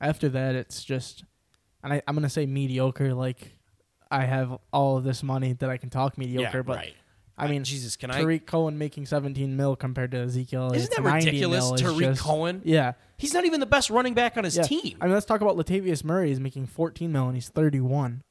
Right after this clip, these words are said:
Speaker 1: And
Speaker 2: Yeah,
Speaker 1: he's
Speaker 2: that's
Speaker 1: the
Speaker 2: just
Speaker 1: second best
Speaker 2: bad.
Speaker 1: running back on his team.
Speaker 2: That's a
Speaker 1: Like,
Speaker 2: bad contract.
Speaker 1: i-, it's just, it's, it's the toll on your body, I,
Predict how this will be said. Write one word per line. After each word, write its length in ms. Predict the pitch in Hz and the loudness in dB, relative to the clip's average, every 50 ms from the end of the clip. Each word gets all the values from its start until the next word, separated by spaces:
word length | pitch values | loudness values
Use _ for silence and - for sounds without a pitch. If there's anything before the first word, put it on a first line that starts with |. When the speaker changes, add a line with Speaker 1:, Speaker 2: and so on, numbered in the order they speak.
| _ _ - _ _ - | _ _ -20 _ _ -8
Speaker 1:
And 120 | - 143 | -4 0
Speaker 2:
Yeah, 40 | 151 | 2
Speaker 1:
he's 80 | 170 185 | 2 2
Speaker 2:
that's 80 | 160 156 | 2 2
Speaker 1:
the 40 | 151 | 0
Speaker 2:
just 60 | - | 2
Speaker 1:
second 240 | - 185 180 180 156 | 2 0 2 2 0
best 180 | 135 135 131 - | 0 0 0 0
Speaker 2:
bad. 40 | 135 | 0
Speaker 1:
running 140 | 135 135 | 0 0
back 140 | 131 127 123 131 | 0 -2 -2 -2
on 100 | 127 127 | -4 -4
his 140 | 123 - | -4 -4
team. 80 | - 127 | -2 -2
Speaker 2:
That's 160 | 135 131 131 | -2 0 -2
a 40 | 123 | -2
Speaker 1:
Like, 120 | 143 139 | -4 -4
Speaker 2:
bad 200 | 98 92 87 - | -4 -4 -8 -10
contract. 600 | - - 87 82 82 - 85 87 87 - - - _ _ _ _ _ _ _ _ _ _ - | -12 -14 -14 -14 -14 -16 -16 -16 -16 -16 -18 -20 _ _ _ _ _ _ _ _ _ _ -14
Speaker 1:
i-, 160 | - - - _ - | -14 -14 -12 _ -4
it's 240 | 185 175 - - | -4 -4 -4 -4
just, 320 | - 196 196 - - - - - _ - | -2 -2 -2 -2 -4 -12 -16 -12 _ -2
it's, 340 | 175 180 - - - - - - - - | -2 -2 -2 -4 -8 -10 -12 -14 -10 -10
it's 220 | 170 - - - _ _ _ _ _ _ - - | -10 -10 -10 -14 _ _ _ _ _ _ -10 -6
the 80 | - 165 | -6 -6
toll 320 | - - - 196 180 151 | -4 -2 0 0 0 0
on 140 | 143 135 135 | 0 -2 -6
your 100 | 127 123 | -8 -8
body, 340 | 131 131 131 123 123 120 117 | -6 -6 -4 -4 -6 -6 -8
I, 420 | - - 135 135 127 131 135 | -4 -2 -2 0 0 -2 -4